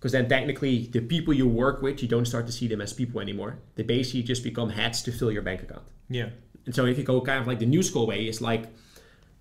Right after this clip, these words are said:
Speaker 1: for kind of all three for us, it's like, we have no interest in working with twenty, thirty, forty people. Like,
Speaker 2: No.
Speaker 1: I just wanna work with a core group of people who we can help, we can provide value, and get them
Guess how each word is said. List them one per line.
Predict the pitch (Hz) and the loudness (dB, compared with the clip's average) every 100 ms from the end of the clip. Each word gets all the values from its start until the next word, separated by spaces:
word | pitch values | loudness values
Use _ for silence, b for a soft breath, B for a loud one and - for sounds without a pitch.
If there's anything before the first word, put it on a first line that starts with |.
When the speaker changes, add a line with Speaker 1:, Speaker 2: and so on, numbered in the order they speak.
| - | -8
Speaker 1:
for | - 131 120 117 - | 0 2 2 0 -4
kind | - 139 | 2 2
of | 147 | 4
all | 147 147 | 4 6
three | 175 | 4
for | 175 - - - | 2 -2 -8 -2
us, | 117 | 0
it's | 117 117 | 0 -2
like, | 113 110 - - | -4 -4 -8 0
we | 147 180 | 4 4
have | 156 | 4
no | 165 165 | 2 2
interest | 190 196 127 - | 2 2 0 0
in | 120 | 0
working | 113 113 123 | 0 0 -2
with | 113 | -6
twenty, | 110 123 117 117 | -4 -2 0 0
thirty, | 120 120 113 | 0 0 0
forty | 113 113 107 | -2 -8 -4
people. | 127 117 95 - - - | -4 -4 -8 -16 -20 -8
Like, | - | -4
Speaker 2:
No. | 110 | 0
Speaker 1:
I | 139 | 0
just | 143 | 2
wanna | 147 | 4
work | 143 156 131 | 4 4 4
with | 127 | 2
a | |
core | 117 151 160 | 0 -2 -2
group | - 160 - | 2 0 0
of | 120 | -2
people | 151 - 107 117 B B B | -2 -2 -6 -6 B B B
who | 127 123 117 - | 6 6 4 -2
we | 135 | 0
can | 135 120 | 4 4
help, | 123 160 - | 4 0 -2
we | 131 | -6
can | 127 | -4
provide | 127 120 120 117 | 0 2 4 6
value, | 131 131 110 135 B B | 6 4 2 -4 B B
and | 120 120 | -2 0
get | 123 139 | 2 2
them | 170 151 131 | 4 2 2